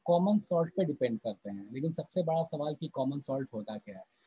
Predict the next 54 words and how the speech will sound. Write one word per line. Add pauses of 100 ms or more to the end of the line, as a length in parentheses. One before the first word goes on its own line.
(200)
So,
देखो
भाई
साहब,
common
salt
किसको
बोलते
हैं?
Common
salt
कुछ
अलग
नहीं
है,
जिसको
हम
खाते
आए
हैं,
जिसको
आज
तक
हम
नमक
बोलते
हैं, (340)
उसको
हम (280)
पूरे
तरीके
से
जब
हम
chemistry
के
लैंग्वेज
में
या
science
के
लैंग्वेज
में
बात
करते
हैं, (360)
तो
बोलते
हैं
that
is
a
common
salt,